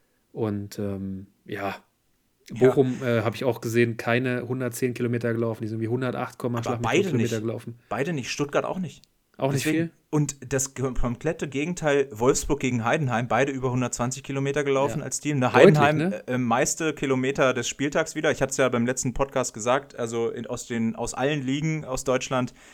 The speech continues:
Speaker 2: äh, mit den meisten Kilometern. Hat jetzt im ersten Spieltag gegen Wolfsburg noch nicht gereicht. Aber noch kurz zu Bochum zurück. Die haben letzte Saison die schlechteste Defensive gestellt mit zweiundsiebzig Toren.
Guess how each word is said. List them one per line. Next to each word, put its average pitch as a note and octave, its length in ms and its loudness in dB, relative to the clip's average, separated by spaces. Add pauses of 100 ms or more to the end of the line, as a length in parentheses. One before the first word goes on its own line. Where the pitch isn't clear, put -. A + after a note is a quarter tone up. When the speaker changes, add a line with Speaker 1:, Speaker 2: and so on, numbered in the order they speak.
(280)
Speaker 2:
äh, A#2 100 0
mit A2+ 160 4
den A#2 140 4
meisten B2 280 2
Kilometern. B2+ 540 0
Hat D3 160 0
jetzt D3 180 2
im B2 300 -4
ersten C3 240 -4
Spieltag C3 380 -6
gegen A2 180 -6
Wolfsburg A#2+ 320 -8
noch G#2+ 80 -10
nicht B2+ 180 -12
gereicht. B2 320 -10 (400)
Aber B2+ 220 4
noch C#3 160 2
kurz G3+ 240 4
zu D#3+ 100 -4
Bochum F3+ 280 -2
zurück. - 400 -10 (100)
Die A#2+ 160 -6
haben C3 80 2
letzte E3+ 240 -2
Saison D3 260 -4
die C3+ 60 -4
schlechteste C#3+ 460 -4
Defensive C3 580 -4
gestellt C#3 380 -2
mit - 160 -6
zweiundsiebzig B2 600 -4
Toren. D3 340 -2